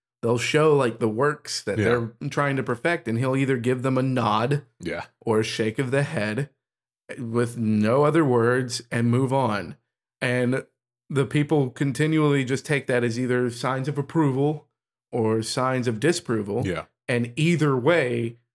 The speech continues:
Speaker 1: the result is the same. We have to get better at our craft.
Speaker 2: Yeah.
Speaker 1: And that's it. So, uh, this also just kind of plays more into, like, this whole idea of we don't know what Orin is because it's like, he's still just a chill dude <laughs> hanging out with these
Speaker 2: This is
Speaker 1: people.
Speaker 2: my, this is my, uh,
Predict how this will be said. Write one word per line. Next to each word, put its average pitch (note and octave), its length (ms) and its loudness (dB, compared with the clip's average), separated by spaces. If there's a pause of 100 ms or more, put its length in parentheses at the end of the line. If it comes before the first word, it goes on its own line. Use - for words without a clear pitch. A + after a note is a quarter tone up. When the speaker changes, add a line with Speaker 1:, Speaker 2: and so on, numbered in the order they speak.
(400)
Speaker 1:
the B2+ 220 0
result B2+ 540 0
is A#2 200 -4
the A#2+ 100 0
same. A#2+ 420 0
We A#2 160 0
have A#2+ 260 -4
to B2+ 100 -6
get A#2 200 -2
better A#2+ 300 2
at A2+ 100 0
our A2 120 -2
craft. A#2 580 -4 (220)
Speaker 2:
Yeah. - 160 -14 (300)
Speaker 1:
And D3 140 0
that's F3+ 200 0
it. C4+ 300 0 (320)
So, F#3 380 2 (420)
uh, F#3+ 120 2
this F3+ 280 0
also G#3+ 340 4
just F#3 240 -2
kind G#3 160 2
of F#3 100 0
plays G3+ 240 2
more G3+ 220 4
into, F#3+ 140 0
like, E3 220 -2
this D3+ 180 -4
whole E3 260 2 (140)
idea D#3+ 320 2
of C#3 80 2
we C#3 140 2
don't D#3 200 2
know D3+ 100 4
what C#3+ 220 2
Orin D3+ 240 2
is E3+ 160 2
because B2+ 260 -6
it's A#2+ 120 -6
like, C#3 80 -8
he's C#3 240 -2
still G3+ 220 4
just F3 200 2
a F3 80 4
chill G3 220 2
dude G3+ 260 2
<laughs> A3 120 -2
hanging G#3+ 220 4
out G#3+ 200 2
with - 100 0
these F3 140 0
Speaker 2:
This D#3 140 4
is C#3+ 80 4
Speaker 1:
people. E3+ 160 2
Speaker 2:
my, E3 260 2
this F3 240 -4
is E3+ 120 -6
my, C3+ 380 0
uh, G2+ 480 0